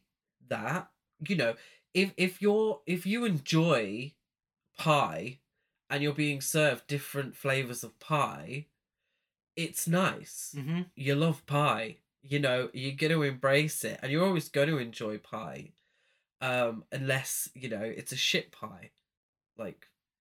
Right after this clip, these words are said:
Speaker 1: with dog poo in it and such. But you get to that point where you're like, "Oh, okay, can I, can I get a cheesecake now?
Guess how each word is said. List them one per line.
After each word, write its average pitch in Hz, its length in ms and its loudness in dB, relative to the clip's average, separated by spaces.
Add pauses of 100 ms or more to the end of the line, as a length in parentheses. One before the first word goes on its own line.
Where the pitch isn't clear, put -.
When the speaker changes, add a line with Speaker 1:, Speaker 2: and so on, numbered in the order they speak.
Speaker 1:
with 131 140 -18
dog 160 280 0
poo 110 240 -6
in 78 120 -8
it 65 180 -20 (460)
and 123 160 -8
such. - 680 -6 (760)
But - 280 4 (340)
you 170 180 0
get 214 220 2
to - 100 -2
that - 180 0
point 170 240 2
where 135 100 -2
you're 127 80 -2
like, 123 240 2
"Oh, 143 140 2
okay, 110 500 -4 (680)
can 156 120 -2
I, 147 140 -2
can 156 220 -4
I 151 80 2
get 147 340 2
a 143 60 -6
cheesecake 156 600 -2
now? 92 360 -16